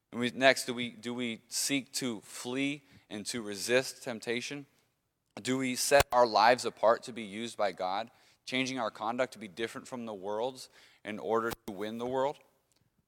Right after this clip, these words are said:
Do we, do we have a desire for the word, for the world to know God? Do we, do we share the gospel with others? Do we preach? Are we a,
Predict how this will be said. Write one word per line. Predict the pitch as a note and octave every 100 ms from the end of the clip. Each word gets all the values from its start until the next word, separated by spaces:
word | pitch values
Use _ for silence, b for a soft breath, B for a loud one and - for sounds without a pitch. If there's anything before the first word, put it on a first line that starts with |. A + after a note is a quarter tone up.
| _ _
Do | B2+ C3
we, | C3 B2 A2+ - _ -
do | B2
we | B2+
have | C3 A#2+
a |
desire | A2+ F#2+ G2 G#2 B2 B2+ C#3 b b
for | -
the | A2 G2
word, | A#2 A#2 - -
for | A2+
the | G2+
world | F#2 A#2 A#2
to | A2+
know | F#2 F#2 G2+ B2 - _ _
God? | G#2+ G#2 G#2 - -
Do |
we, | G#2 G#2
do | F#2+
we | G2+
share | G2 - A2+ A2+
the | A2
gospel | G2+ G#2 - G2+
with | E2+
others? | G2+ A#2
Do | - G2
we | G2
preach? | - A#2 B2 A2
Are | G2
we |
a, | G2+